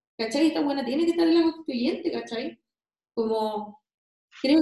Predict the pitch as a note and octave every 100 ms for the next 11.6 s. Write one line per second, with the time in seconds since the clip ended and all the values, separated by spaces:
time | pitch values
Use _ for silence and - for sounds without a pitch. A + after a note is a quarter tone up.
0 | D4+ D4 C#4+ C4 A#3+ - - - - -
1 | - - _ _ - - _ C4 B3+ D#4+
2 | C4 B3+ D4 D4 D4+ C#4+ C4 B3 A3 G#3+
3 | A3 D4+ D#4+ - D#4+ E4+ D4+ C4+ A4 G#4+
4 | C#4+ E4 D#4+ D#4+ D#4+ E4 D#4 - D#4+ D#4+
5 | D#4 D4 C#4 C#4 D4 E4 E4+ - - _
6 | _ _ A3+ A3+ A3+ A3+ G#3+ G#3+ A3+ D#4+
7 | F4+ F4 E4 D#4 D4+ B3+ B3 E4+ E4+ -
8 | E4 D4+ E4+ F4 E4 - F#4+ F4+ E4+ -
9 | C#4 D4 - - B3 D#4 - D4+ G#3+ G3+
10 | A#3+ B3 - C#4+ C#4+ E4+ F#4+ F#4 F4+ F4
11 | F4 G4 F#4+ E4+ -